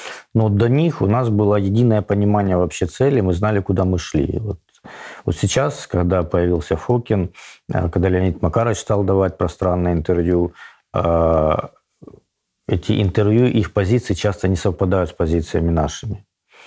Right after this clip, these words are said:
Ну, это как бы внутренний процесс, да, и, но тем не менее.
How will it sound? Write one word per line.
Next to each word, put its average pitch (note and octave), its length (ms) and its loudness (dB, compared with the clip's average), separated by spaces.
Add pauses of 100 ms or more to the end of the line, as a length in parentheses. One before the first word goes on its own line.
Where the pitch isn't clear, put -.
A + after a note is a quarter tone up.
(480)
Ну, A2 160 0
это F#2 180 0
как F#2 120 2
бы F#2+ 120 2
внутренний G2+ 460 2
процесс, D2+ 500 -2
да, E2+ 460 0
и, E2+ 140 -2 (200)
но F2 140 2
тем G2+ 220 0
не G2+ 80 4
менее. D#2 360 2